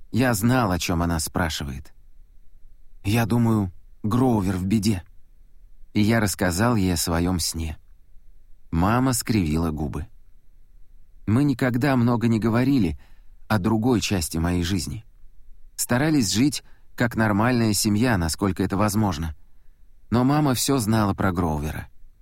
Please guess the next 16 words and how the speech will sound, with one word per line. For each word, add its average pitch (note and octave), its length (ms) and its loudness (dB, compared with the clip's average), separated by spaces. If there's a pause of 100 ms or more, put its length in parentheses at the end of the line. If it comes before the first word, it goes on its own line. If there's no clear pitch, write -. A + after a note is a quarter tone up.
(480)
Нельзя B2 520 4
растить F#2+ 380 -2
ребёнка-полукровку G2+ 1040 0
вроде F2+ 260 0
меня, A2+ 400 2 (440)
не G2 120 2
узнав A2 400 0
некоторых F#2 480 -2
вещей. - 480 -4 (1120)
"Я D3+ 160 4
бы D#3 140 2
не D#3 140 4
стала C#3 360 2
слишком G#2 440 0
волноваться, G2+ 580 0
милый", — D#2 340 -2